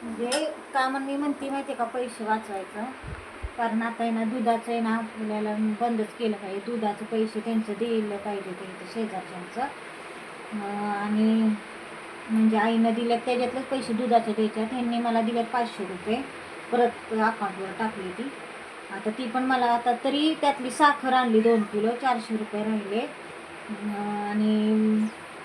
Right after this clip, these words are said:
परत आता भाजीपाला घेतला की शंभर रुपये गेले, राहिले तीनशे रुपये. मग तीनशे रुपयेच मला हे दोन हफ्ते, पण हे पंधरा दिवस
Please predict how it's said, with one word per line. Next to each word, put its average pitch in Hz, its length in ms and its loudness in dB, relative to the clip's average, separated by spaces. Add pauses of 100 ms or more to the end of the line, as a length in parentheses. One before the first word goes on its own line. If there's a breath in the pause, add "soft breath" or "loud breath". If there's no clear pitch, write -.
(140)
परत 226 200 0
आता 233 240 6
भाजीपाला 226 580 2
घेतला 226 280 0
की 226 120 -4
शंभर 226 300 2
रुपये 214 280 2
गेले, 202 360 0
राहिले 220 300 0
तीनशे 220 460 0
रुपये. 226 540 -2 (360)
मग 214 80 6
तीनशे 233 440 0
रुपयेच 240 400 0
मला 240 280 2
हे 233 120 2
दोन 233 260 2
हफ्ते, 226 360 0
पण 240 140 -2
हे 226 160 2
पंधरा 226 340 2
दिवस 214 340 2